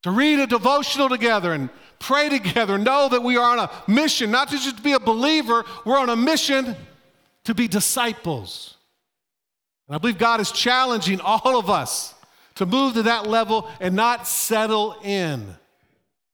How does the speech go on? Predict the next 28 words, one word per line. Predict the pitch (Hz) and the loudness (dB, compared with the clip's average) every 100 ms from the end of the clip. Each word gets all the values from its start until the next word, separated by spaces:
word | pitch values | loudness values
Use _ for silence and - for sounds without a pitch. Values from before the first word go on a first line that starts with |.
| _ _ _ | _ _ _
I | 165 | -4
know | 196 240 | 0 0
we're | 233 226 | 0 0
Methodists, | 208 240 240 220 170 123 - - - - _ _ _ _ _ | 2 0 0 -2 -2 -4 -10 -12 -14 -20 _ _ _ _ _
and | 190 220 | -4 0
we | 226 | 2
have | 208 233 226 | 2 2 2
our | 220 208 - - - _ _ _ _ _ _ _ _ _ _ | 2 0 -4 -16 -20 _ _ _ _ _ _ _ _ _ _
methods. | 175 214 233 220 - 170 135 101 98 - - - _ _ _ _ _ _ _ _ _ _ _ _ _ _ _ _ _ _ _ _ _ _ _ _ _ _ _ | -4 -2 -2 -2 -4 -4 -4 -10 -18 -18 -20 -20 _ _ _ _ _ _ _ _ _ _ _ _ _ _ _ _ _ _ _ _ _ _ _ _ _ _ _
But | 139 160 | -8 0
God | 180 165 | 0 0
is | - | -2
challenging | 196 196 185 151 160 | -2 0 -2 -2 -2
us | 165 - | -2 -4
to | - | -10
get | 147 156 151 - _ | -6 -6 -6 -16 _
out | 160 175 170 | -4 -2 -4
of | 143 | -4
our | 147 135 - - _ | -4 -4 -6 -20 _
comfort | - 208 196 135 123 | -10 -10 -8 -16 -16
zone | - 117 104 104 117 _ _ _ _ _ _ _ _ _ _ | -14 -12 -10 -14 -16 _ _ _ _ _ _ _ _ _ _
and | 127 | -8
do | 131 190 | -4 -2
something | - 180 170 | -2 -4 -4
we've | 160 156 | -4 -2
never | 165 156 | -4 -4
done | 165 156 | -6 -6
before | 123 - 110 95 92 | -8 -12 -18 -20 -20